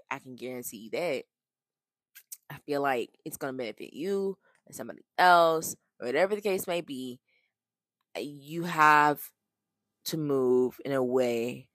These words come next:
that not only benefits you, but benefits the people around you, benefits your world, and benefits your community.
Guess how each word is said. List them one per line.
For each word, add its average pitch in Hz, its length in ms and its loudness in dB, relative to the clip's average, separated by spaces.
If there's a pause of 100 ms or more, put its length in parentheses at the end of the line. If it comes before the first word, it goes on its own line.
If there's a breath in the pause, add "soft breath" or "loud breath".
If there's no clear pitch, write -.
(300)
that 123 520 4
not 151 240 2
only 147 200 2
benefits - 580 0
you, 170 200 6
but 151 120 -6
benefits 135 440 -10
the 123 120 -18
people - 320 -18
around 151 400 -8
you, 147 180 -10
benefits 131 480 -12
your 127 120 -8
world, 127 360 -4
and 127 100 -12
benefits 127 400 -16
your - 100 -20
community. 131 760 -12